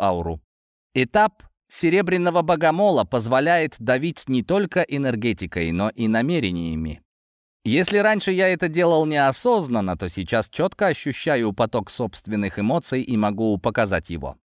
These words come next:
Клановый птенчик улавливает моё безразличие и холод, его губы кривятся, он хочет что-то сказать, но мой внешний вид его нервирует. И это сложно скрыть.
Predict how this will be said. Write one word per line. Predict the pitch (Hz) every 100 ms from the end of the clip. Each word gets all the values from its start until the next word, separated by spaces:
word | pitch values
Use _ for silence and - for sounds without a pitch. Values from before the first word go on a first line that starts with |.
| _ _ _ _ _ _
Клановый | - 113 143 156 160 156
птенчик | - - 147 160 - 196 - - _
улавливает | - 185 190 127 98 101 98 101 98
моё | 107 101 101
безразличие | 101 95 101 92 101 - 101
и | 98 107
холод, | 87 104 101 123 -
его | 113 131 117
губы | 98 92
кривятся, | 85 92 90 90 92 - 147
он | 98
хочет | - 95 -
что-то | - 98 90
сказать, | 92 - 92 82 87 110 -
но | 107 95 92
мой | 104 101
внешний | 95 123 127 - 127
вид | 117 139
его | - 120 110 113 107 _ _ _ -
нервирует. | 156 135 120 113 123 104 87 76 65 - _ _ _ _ _ _
И | - 135
это | 135 120
сложно | 127 - 127 95 95
скрыть. | - 90 85